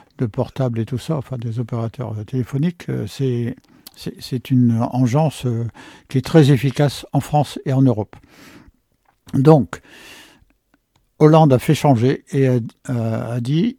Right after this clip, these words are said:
Les antennes relais, maintenant, ça n'est plus de la compétence des mairies, c'est de la compétence des propriétaires. »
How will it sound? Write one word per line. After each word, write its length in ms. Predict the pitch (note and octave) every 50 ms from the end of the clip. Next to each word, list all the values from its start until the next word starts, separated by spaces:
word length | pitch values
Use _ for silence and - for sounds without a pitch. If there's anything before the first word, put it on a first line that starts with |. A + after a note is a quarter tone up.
| _ _ _ _ _ _ _ _ _ _ -
Les 200 | D3 D3 D#3 C#3+
antennes 240 | D#3+ D3+ - D#3+ D3+
relais, 300 | C#3+ C#3+ C#3 C#3+ D#3 D#3+
maintenant, 500 | D3 C#3 C3 A2+ A#2 C#3 C#3 D3 D3+ C#3+
ça 220 | - - - C3+
n'est 100 | C3 C#3
plus 160 | B2+ - - C#3+
de 60 | C3+
la 80 | C3+
compétence 580 | A#2+ - C3+ A#2+ B2 C3+ A#2+ C#3 C#3 C#3 B2 A2+
des 180 | A#2 A#2+ C#3+ D3
mairies, 360 | D3 C3+ B2 B2 B2+ D3+ C#3+
c'est 160 | - - -
de 80 | C3+ C3
la 80 | C#3+ B2
compétence 600 | - C3+ A2+ C3 B2 A#2 C#3 D3+ D3 B2+ A2 A#2
des 300 | A#2 C3+ C#3 C3+ C3+ B2
propriétaires. » 760 | - - D#3 D#3 C#3+ F3+ F3 D3+ B2+ - A#2+ G2+ G2 F2